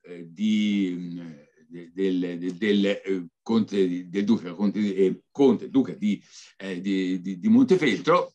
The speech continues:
eh, Giovanni Antonio, è figlio illegittimo, eh, viene riconosciuto e legittimato, per cui nel caso che non ci siano altri figli legittimi sarà lui assolutamente senza problemi, con la papale, eh,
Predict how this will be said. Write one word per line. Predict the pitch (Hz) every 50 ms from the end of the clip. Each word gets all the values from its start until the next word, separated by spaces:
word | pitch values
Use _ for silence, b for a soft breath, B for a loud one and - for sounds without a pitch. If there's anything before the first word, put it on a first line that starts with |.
| _ _ _
eh, | - 104 104 104 101 98 98 98 95 95 95 92 92 92 92 90 87 85 85 85 85 85 80
Giovanni | 76 85 85 127 190
Antonio, | 208 - - - 73 80 90 - - _ _ B B B B B B B B B B B
è | - 180 180
figlio | - - - 135 120 107 110 127
illegittimo, | 147 180 214 190 - - 107 92 - - 104 101 95 101 101 101 - _ _ _
eh, | - 113 104 104 104 98 95 - _ _ _ _
viene | - 98 120 135 139 139 127 120 120 -
riconosciuto | 107 107 110 - 113 113 107 104 98 - - 143 135 - -
e | 98 95
legittimato, | 95 95 90 98 110 95 - 113 113 131 131 113 92 - 80 - - _
per | - 80 -
cui | - 117 110 95 80 - -
nel | 87 87 82
caso | - - 113 117 113 95 101 95
che | - - 104 104 95 -
non | 90 90 101 110 107 98 - _
ci | - - 98
siano | 90 - - 120 110 104 95 90 90 -
altri | - 92 101 98 90 - 90 87
figli | - - 110 104 101 98
legittimi | 95 92 98 117 107 - - 82 82 76
sarà | - - 90 90 87
lui | 98 117 127 120 98
assolutamente | 82 - - - 85 78 85 98 110 107 92 95 95 92 -
senza | - - - 92 82 - 85
problemi, | 85 95 101 120 120 107 87 80
con | - _ _ - 95 98
la | 95 87
papale, | - 104 101 110 - - - -
eh, | 107 120 104 -